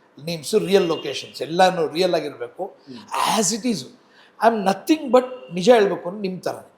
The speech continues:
Speaker 1: ಒಂದು ಜರ್ನಲಿಸ್ಟ್ ಥರ ಕೆಲಸ ಮಾಡ್ತೀನಿ. ಒಂದು ಇನ್ವೆಸ್ಟಿಗೇಷನ್ ಜರ್ನಲಿಸ್ಟ್ ಅಷ್ಟೇ ನಾನು, ಬೇರೆ ಏನಿಲ್ಲ.
Speaker 2: ಕರೆಕ್ಟ್.
Speaker 1: ಎಲ್ಲನೂ ಇನ್ವೆಸ್ಟಿಗೇಟ್ ಮಾಡಿ, ಜರ್ನಲಿಸ್ಟ್ ಯಾವ ಥರ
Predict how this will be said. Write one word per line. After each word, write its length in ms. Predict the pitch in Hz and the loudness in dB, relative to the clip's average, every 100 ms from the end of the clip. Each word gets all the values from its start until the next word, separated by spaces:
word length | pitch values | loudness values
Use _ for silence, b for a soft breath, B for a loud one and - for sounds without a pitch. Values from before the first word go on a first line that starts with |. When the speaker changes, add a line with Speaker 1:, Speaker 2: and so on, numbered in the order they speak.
| - | -12
Speaker 1:
ಒಂದು 160 | 208 156 | -8 -2
ಜರ್ನಲಿಸ್ಟ್ 540 | 202 220 202 160 - | 4 4 4 -6 -8
ಥರ 80 | 139 | -12
ಕೆಲಸ 300 | - 117 - - | -12 -12 -12 -16
ಮಾಡ್ತೀನಿ. 580 | - _ _ _ - 196 | -20 _ _ _ -4 -2
ಒಂದು 120 | 196 | -2
ಇನ್ವೆಸ್ಟಿಗೇಷನ್ 800 | 202 262 240 208 180 147 202 160 | -2 0 0 -2 -4 -6 -8 -8
ಜರ್ನಲಿಸ್ಟ್ 460 | 139 147 - - - | -8 -8 -10 -14 -14
ಅಷ್ಟೇ 280 | - 160 | -12 -10
ನಾನು, 220 | 147 107 - | -10 -12 -10
ಬೇರೆ 160 | 131 | -10
ಏನಿಲ್ಲ. 360 | 123 185 165 104 _ - | -8 -10 -10 -14 _ -12
Speaker 2:
ಕರೆಕ್ಟ್. 380 | 143 104 - _ b b b 131 | -10 -10 -14 _ b b b -6
Speaker 1:
ಎಲ್ಲನೂ 520 | 135 190 240 285 285 | -4 -2 2 2 2
ಇನ್ವೆಸ್ಟಿಗೇಟ್ 640 | 233 233 220 214 208 - | 2 2 2 2 0 0
ಮಾಡಿ, 200 | 151 233 | -8 -8
ಜರ್ನಲಿಸ್ಟ್ 680 | 175 202 247 262 226 - 240 226 | 2 6 6 4 -4 -6 -6 -4
ಯಾವ 320 | 175 180 185 | 4 4 4
ಥರ 100 | 190 | 2